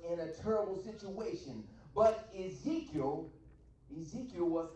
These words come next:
a man who was different. He was a prophet of Israel, and he came from the bloodline of the Levites. He came from the bloodline of the Levites, of the tri-,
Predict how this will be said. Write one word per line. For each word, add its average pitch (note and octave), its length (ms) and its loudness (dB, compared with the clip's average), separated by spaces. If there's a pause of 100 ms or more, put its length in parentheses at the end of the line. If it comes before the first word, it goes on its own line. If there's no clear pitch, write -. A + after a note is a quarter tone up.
a C#3 80 -8
man E3 380 -6
who D#3 60 -2
was D#3+ 140 -2
different. C#3 360 -2
He D#3 60 -6
was F#3 120 -6
a E3 40 -2
prophet E3 400 -4
of D#3 60 -8 (120)
Israel, D#3 420 -6
and C#3+ 160 -4
he - 180 -10
came F3+ 280 -8
from E3 200 -2
the C#3+ 120 -4 (200)
bloodline D3 720 0 (260)
of D#3 180 2
the E3 60 -2
Levites. F3+ 760 -6 (520)
He D#3+ 80 -10 (120)
came F#3 200 -4
from F#3+ 100 -4
the F3 80 -2
bloodline G3 560 -2
of G3+ 80 -6
the A3 200 -6
Levites, D#3 520 -2
of D3+ 120 -6
the E3 80 -8 (120)
tri-, F3+ 240 0